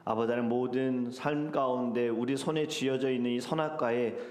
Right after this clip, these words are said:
하나님, 저희들은 십자가의 길, 좁은 문 통과하여 좁은 길로 갈 수 있는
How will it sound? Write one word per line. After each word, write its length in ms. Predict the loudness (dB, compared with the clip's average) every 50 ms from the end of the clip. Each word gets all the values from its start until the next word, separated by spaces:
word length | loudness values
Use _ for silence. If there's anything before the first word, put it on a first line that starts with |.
| -10 -6
하나님, 340 | -2 0 0 2 2 0 0
저희들은 840 | 0 0 0 0 2 2 2 2 2 0 0 -4 -6 -10 -14 -14 -10
십자가의 680 | -10 -10 -8 -4 -2 0 2 2 2 2 2 2 2 0
길, 540 | -2 -2 -2 -2 0 0 -2 -4 -6 -10 -14 -18 -20 -18 -6
좁은 320 | -2 -2 0 2 2 2
문 460 | 2 2 2 0 0 -2 -4 -6 -10 -16 -16 -8 -4
통과하여 520 | -2 -2 0 0 0 2 2 0 0 -2 -2
좁은 360 | 0 0 0 0 0 0 0
길로 300 | 2 2 2 2 2 2
갈 180 | 2 0 0
수 180 | -2 -2 -2 -2
있는 360 | 0 0 2 0 0 -2 -4